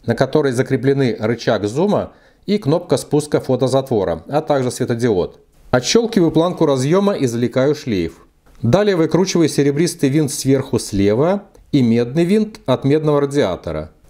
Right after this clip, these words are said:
после чего снимаю электронный видоискатель. Вынимаю из направляющего штыря слева пластиковую фигурную накладку, подав её вверх. Далее выкручиваю в двух противоположных по диагонали углах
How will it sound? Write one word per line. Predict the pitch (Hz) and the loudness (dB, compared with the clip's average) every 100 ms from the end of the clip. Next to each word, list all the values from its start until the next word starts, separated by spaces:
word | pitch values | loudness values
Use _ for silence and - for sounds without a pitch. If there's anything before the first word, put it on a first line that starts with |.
| - | -2
после | - - 165 | -2 2 0
чего | - 180 | 2 2
снимаю | 185 143 139 156 135 | 2 0 2 2 0
электронный | 107 120 127 123 | 0 0 0 0
видоискатель. | 110 113 123 - 107 80 - 73 - _ _ _ - | 0 0 -2 -2 -2 -4 -6 -14 -16 _ _ _ -2
Вынимаю | 139 175 185 151 | 2 2 2 2
из | 123 | 0
направляющего | 139 151 156 156 143 - 139 131 | 0 0 2 2 0 0 0 0
штыря | - 208 180 214 - | 0 0 2 2 0
слева | - 139 131 101 87 - - | -6 -2 0 2 0 -4 -2
пластиковую | 156 196 - 185 180 175 | -2 -2 -4 -4 0 0
фигурную | 147 123 156 160 | 0 0 0 0
накладку, | 160 170 151 95 - - 87 | 0 0 0 -2 -4 -6 -6
подав | - 104 127 151 123 | -4 -2 0 -2 0
её | 117 | 0
вверх. | 123 98 87 - - _ - | 0 0 0 -2 -12 _ -4
Далее | 117 185 214 | 0 2 2
выкручиваю | 202 190 202 196 196 185 | 0 2 0 2 2 2
в | |
двух | 170 185 | 2 -2
противоположных | 175 156 160 170 170 165 160 - | -4 -4 -4 -2 -2 0 -2 -2
по | 156 | -2
диагонали | 151 156 160 156 151 143 135 - | 0 0 0 0 0 -2 -2 -6
углах | 151 135 143 135 135 | -6 -2 -2 -2 -6